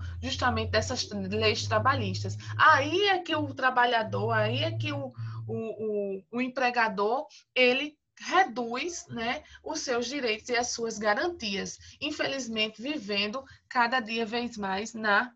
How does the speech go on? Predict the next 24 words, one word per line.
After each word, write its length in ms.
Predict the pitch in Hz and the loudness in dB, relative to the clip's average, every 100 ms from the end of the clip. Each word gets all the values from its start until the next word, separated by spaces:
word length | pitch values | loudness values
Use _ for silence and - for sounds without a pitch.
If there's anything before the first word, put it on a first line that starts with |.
| - | -8
informalidade, 1120 | 240 233 247 226 226 254 349 220 170 160 160 - _ _ | -8 -6 -6 -4 -4 -2 -2 -2 -4 -4 -6 -10 _ _
certo? 400 | - 185 220 233 | -6 -4 -4 -6
Então, 260 | 214 226 226 - - | -6 -6 -8 -14 -4
essa 280 | 233 247 262 | -2 -2 -4
flexibilização 1000 | 247 220 - 220 220 220 220 214 220 202 | -4 -6 -6 -8 -8 -4 -2 -2 -4 -2
das 200 | 202 196 | -2 -2
leis 240 | 202 196 | -4 -6
trabalhistas 720 | - 185 185 208 311 - 440 - - - - _ _ - | -6 -4 -4 -2 -2 -2 -8 -12 -20 -20 -20 _ _ 2
é 380 | 262 269 311 - - | 4 4 2 -2 -8
o 100 | 294 | -6
cenário 560 | - 339 294 233 226 | 0 2 4 4 4
atual 400 | 262 269 294 233 | 2 0 2 2
que 100 | 247 | 2
nós 200 | 262 240 | -2 -2
estamos 380 | 247 - 269 277 | -4 -8 -10 -8
vivendo. 520 | 339 311 262 269 214 - _ _ _ _ _ _ | -8 -4 -4 -4 -6 -12 _ _ _ _ _ _
Quem 240 | 381 415 403 | 4 6 6
atua 420 | 320 320 294 269 | 4 2 2 4
pra 200 | 269 233 | 4 2
ajudar 340 | 226 208 208 | 2 0 0
estes 240 | 202 - 208 | 0 -4 -4
trabalhadores? 720 | 208 202 196 190 180 175 175 | -2 0 0 0 0 -2 -2
Um 120 | 214 | -2
exemplo, 440 | 214 208 202 180 | -2 -2 -4 -4